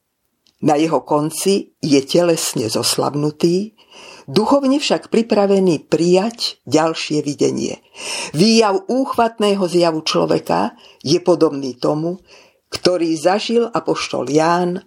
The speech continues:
pri zjavení Ježiša Krista na ostrove Patmos. Oba výjavy sú potvrdením Božej slávy,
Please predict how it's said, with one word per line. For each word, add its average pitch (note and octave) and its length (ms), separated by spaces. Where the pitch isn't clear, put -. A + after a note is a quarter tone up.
pri C#3+ 160
zjavení E3+ 720
Ježiša C3 400
Krista D#3+ 560
na A2+ 240
ostrove C3+ 560
Patmos. - 720
Oba F#3 240
výjavy F#3 480
sú B2 240
potvrdením D3+ 880
Božej A#2 320
slávy, C3+ 720